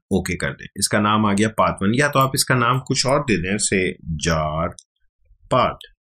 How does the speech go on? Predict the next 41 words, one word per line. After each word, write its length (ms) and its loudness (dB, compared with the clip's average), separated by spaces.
कुछ 140 0
भी 140 -2
आप 200 0
कर 160 -2
दें 100 -10
इसका 220 -2
नाम। 240 -2
अ, 400 4
जब 220 -2
तक 100 0
इसका 200 0
नाम 240 2
different 360 2
है 180 2
ये 180 4
temporary 500 0
नहीं 200 -6
है। 80 -12
So 180 2
अगर 240 4
आपकी 420 2
पाथ 360 0
डीसेलेक्ट 560 2
हो 120 4
गई 180 2
और 200 0
आपने 260 -2
अब 260 0
कुछ 220 2
बनाया 460 0
तो 60 4
वो 140 6
देखें 240 0
नई 360 4
वाली 220 4
जो 120 -2
चीज 260 2
आ 40 2
रही 120 0
है 80 2
वो 140 2